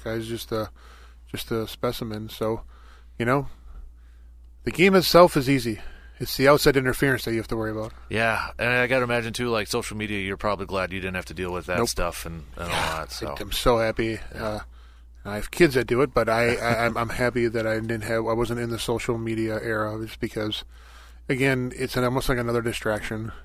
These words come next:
Speaker 1: It really is. Um, I had the luxury of just concentrating on going to school
Speaker 2: Mm-hmm.
Speaker 1: and playing football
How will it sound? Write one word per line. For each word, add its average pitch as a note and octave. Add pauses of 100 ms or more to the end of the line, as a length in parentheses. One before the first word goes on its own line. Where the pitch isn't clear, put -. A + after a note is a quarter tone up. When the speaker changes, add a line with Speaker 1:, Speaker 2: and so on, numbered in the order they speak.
(120)
Speaker 1:
It A#2
really A2+
is. A2 (240)
Um, G#2 (640)
I A2
had A2
the A2
luxury A2
of G#2+
just G#2+
concentrating A2
on G#2+
going A2
to G2+
school D3+ (360)
Speaker 2:
Mm-hmm. F#2
Speaker 1:
and G#2+
playing A#2+
football A#2+